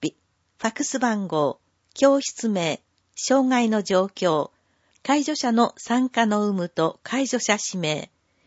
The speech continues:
十八歳以下の人は保護者の氏名を書いて、十二月十五日木曜日必着です。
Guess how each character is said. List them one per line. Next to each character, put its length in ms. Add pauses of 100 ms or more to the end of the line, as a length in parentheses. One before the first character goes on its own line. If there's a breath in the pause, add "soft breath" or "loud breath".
(380)
十 160
八 220
歳 260
以 40
下 140
の 120
人 300
は 260
保 140
護 160
者 200
の 120
氏 200
名 260
を 160
書 60
い 120
て、 240 (840)
十 200
二 120
月 300
十 240
五 160
日 460
木 280
曜 200
日 100
必 160
着 240
で 140
す。 200